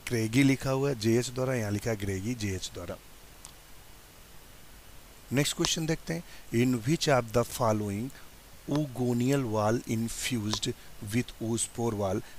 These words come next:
निम्नलिखित में से किसमें oogoneal और oospore भित्ति का संलग्न होता है? तो किसमें होता है oogoneal wall fused to the oospore?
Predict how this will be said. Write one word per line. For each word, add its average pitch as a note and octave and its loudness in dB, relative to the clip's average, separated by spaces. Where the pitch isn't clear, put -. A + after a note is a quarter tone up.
निम्नलिखित D3 0
में C#3+ 0
से D3 -2
किसमें C#3 -2
oogoneal A2+ -2
और A2+ -2
oospore A#2+ -4
भित्ति G2+ -6
का - 0
संलग्न G#2 -4
होता G2 -6
है? F#2 -6
तो A2+ -6
किसमें C3 2
होता B2+ -4
है C#3+ -2
oogoneal A#2 -2
wall C3+ -2
fused A#2 -4
to A2 -6
the A#2+ -6
oospore? A2 -4